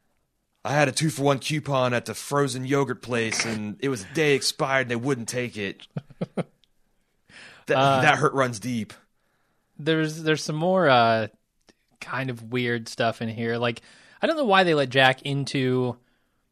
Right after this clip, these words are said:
Speaker 2: the same room with the president with a gun.
Speaker 1: Alone
Speaker 2: He's, he's
Speaker 1: again.
Speaker 2: presumably a terrorist at this
Speaker 1: Uh-huh.
Speaker 2: point. And they
Speaker 1: Eh,
Speaker 2: let
Speaker 1: I
Speaker 2: him
Speaker 1: feel
Speaker 2: in the
Speaker 1: like we're
Speaker 2: room alone with his gun.
Speaker 1: I feel like we're a few episodes past that being a what the fuck moment. I mean, he's had enough high-level access to
Speaker 2: Sure.
Speaker 1: the president.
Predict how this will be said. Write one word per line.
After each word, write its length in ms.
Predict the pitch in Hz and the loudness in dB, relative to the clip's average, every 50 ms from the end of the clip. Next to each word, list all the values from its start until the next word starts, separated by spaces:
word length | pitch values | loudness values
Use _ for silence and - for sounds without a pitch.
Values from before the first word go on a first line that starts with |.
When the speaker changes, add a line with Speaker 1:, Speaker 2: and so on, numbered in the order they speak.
| _ _ _ _ | _ _ _ _
Speaker 2:
the 160 | 131 123 127 123 | -10 -6 -6 -4
same 320 | - 143 139 139 135 135 | -2 0 0 0 0 0
room 180 | 131 127 123 123 | 0 0 0 -2
with 120 | 120 - | -4 -4
the 80 | - 110 | -6 -6
president 640 | - - 127 123 117 113 110 113 107 104 104 113 - _ _ 131 | -2 0 2 2 0 -2 -4 -8 -8 -8 -8 -10 -14 _ _ -10
with 180 | 117 113 - | -10 -8 -8
a 60 | 117 | -8
gun. 560 | 110 107 101 117 117 110 98 90 90 92 104 - - _ _ - 117 - | -10 -6 -4 -2 -2 -2 -4 -8 -12 -16 -20 -20 -20 _ _ -12 -8 -4
Speaker 1:
Alone 300 | - 120 107 104 101 101 | -4 -2 -2 0 0 0
Speaker 2:
He's, 220 | 151 147 139 107 117 | 0 0 0 -2 -6
he's 300 | - - - 170 160 - | -6 -4 -2 -2 -2 -2
Speaker 1:
again. 340 | 92 90 90 87 90 95 101 | -4 -6 -6 -6 -8 -10 -6
Speaker 2:
presumably 560 | - 180 170 190 226 220 190 156 160 151 135 | -4 -2 0 0 0 0 0 -2 -2 -4 -2
a 160 | 131 139 139 | -2 -4 -4
terrorist 760 | 135 - - 151 147 139 123 110 101 98 98 98 113 - - - | -4 -2 0 2 2 2 2 -2 -6 -8 -12 -14 -14 -14 -12 -12
at 120 | 107 - | -10 -8
this 160 | - 98 95 | -6 -6 -6
Speaker 1:
Uh-huh. 180 | 101 87 90 117 | -4 -4 -4 -4
Speaker 2:
point. 260 | 107 104 104 117 - _ _ _ _ _ _ _ _ _ _ _ _ _ _ _ _ _ - | -4 -4 -8 -12 -14 _ _ _ _ _ _ _ _ _ _ _ _ _ _ _ _ _ -4
And 100 | 151 139 | 0 2
they 60 | 214 220 | 4 4
Speaker 1:
Eh, 100 | 220 214 | 6 6
Speaker 2:
let 120 | 214 170 | 6 6
Speaker 1:
I 20 | |
Speaker 2:
him 60 | 180 180 | 6 6
Speaker 1:
feel 40 | 180 | 4
Speaker 2:
in 40 | 170 | 4
the 60 | - | 4
Speaker 1:
like 180 | - 202 175 202 | 2 2 2 0
we're 160 | 185 180 170 | 2 4 4
Speaker 2:
room 120 | 180 180 170 | 4 6 4
alone 280 | 165 165 160 160 160 | 4 4 4 4 4
with 140 | 160 160 156 | 2 -2 -2
his 120 | 156 156 160 | -4 -2 0
gun. 360 | 190 190 160 117 101 101 110 - | 2 2 2 2 0 -4 -10 -12
Speaker 1:
I 80 | - - | -10 -6
feel 140 | - 240 | -4 -2
like 100 | 240 208 | -2 0
we're 80 | 208 190 | 0 -2
a 40 | 165 | -2
few 300 | - - 165 165 156 143 | -4 -6 -6 -2 2 2
episodes 480 | 139 - - 117 - 120 110 104 98 | 2 0 -2 -4 -4 -4 -4 -4 -6
past 520 | - - 113 107 101 98 98 95 - - - | -8 -4 0 2 2 2 2 0 -2 -4 -4
that 200 | 101 92 85 82 | -4 -4 -4 -4
being 160 | 90 87 87 | -8 -10 -8
a 60 | 85 85 | -8 -8
what 160 | 87 85 82 | -8 -8 -8
the 80 | 85 | -10
fuck 260 | - - 87 82 - - | -12 -10 -10 -10 -10 -12
moment. 420 | 85 80 78 71 73 71 67 - - | -14 -14 -14 -12 -14 -14 -16 -14 -12
I 60 | 98 | -10
mean, 160 | 98 98 98 | -8 -8 -6
he's 160 | 123 131 127 | -8 -6 -2
had 120 | 147 135 123 | 0 0 0
enough 220 | 113 113 110 104 - | 0 -2 -4 -4 -2
high-level 440 | - 110 107 107 107 101 98 95 | 0 0 0 2 0 -2 -2 -2
access 340 | 95 95 92 - - 85 - | -2 -4 -4 -6 -8 -10 -10
to 80 | - 98 | -8 -4
Speaker 2:
Sure. 260 | 175 202 208 185 151 | 0 2 2 4 4
Speaker 1:
the 60 | 127 | 4
president. 560 | 113 107 101 - 80 78 78 80 - - - | 2 2 0 -4 -6 -8 -10 -10 -14 -16 -20